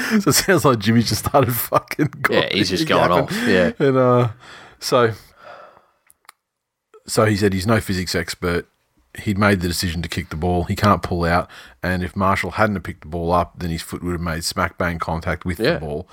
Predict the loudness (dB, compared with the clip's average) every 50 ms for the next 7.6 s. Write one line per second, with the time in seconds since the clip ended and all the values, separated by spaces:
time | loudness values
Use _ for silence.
0 | -20 -20 -20 -20 -20 -20 -8 -2 0 2 4 4 4 4 4 4 2 2 2 2
1 | 2 0 0 -2 -4 -8 -10 -12 _ -14 -10 -8 -6 -6 -4 -4 -4 -6 -6 -8
2 | -10 -12 -10 -4 0 2 4 4 4 2 0 -4 -10 _ _ _ -20 -20 -20 -20
3 | -20 -20 -20 _ _ _ _ _ -4 0 0 2 2 2 2 2 2 0 -2 -2
4 | 0 0 0 0 2 0 0 0 0 -2 -4 -6 -8 -8 -6 -6 -6 -4 -2 -2
5 | 0 0 -2 -4 -6 -8 -6 -6 -4 -4 -6 -4 -2 0 0 0 0 -2 -4 -6
6 | -6 -4 -4 -4 -4 -2 2 2 4 6 6 4 4 2 0 -4 -4 -2 0 0
7 | 0 0 0 -2 -2 0 2 4 4 4 2